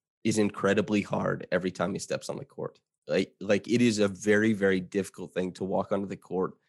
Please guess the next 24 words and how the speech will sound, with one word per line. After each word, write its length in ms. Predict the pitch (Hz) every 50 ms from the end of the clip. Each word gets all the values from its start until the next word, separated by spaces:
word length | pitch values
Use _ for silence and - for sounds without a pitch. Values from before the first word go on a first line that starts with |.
| _ _ _ _ _
have 180 | 95 101 98 104
everybody 520 | 101 95 101 101 98 85 98 92 95 92
look 260 | 87 90 90 - -
at 140 | - - -
you 140 | 92 92 92
and 120 | 95 98
say, 380 | - - 87 90 92 - - - _ _ _ _ _ _
"You 140 | - 104 104
have 300 | 107 104 101 95 92 -
no 540 | - 98 95 98 98 107 110 110 113 110 110
pick 320 | 107 - - 113 101 -
and 140 | 104 95 95
roll 160 | 90 92 92
partners 520 | - - 92 95 - - 85 80 80 85 -
who 120 | - 92
have 180 | 92 95 87 -
roll 160 | 90 90 92
gravity. 540 | 90 - - - - - - - - - - _ _ _ _ _ _ _ _ _ _ _ - 95
Get 240 | - 113 113 123 127
in 220 | 127 117 107 101
there, 400 | 98 95 101 98 92 95 - - _ _ _ _ -
take 260 | - 110 110 104 -
a 60 | 110
screen, 580 | - - - - 98 95 95 95 95 95 95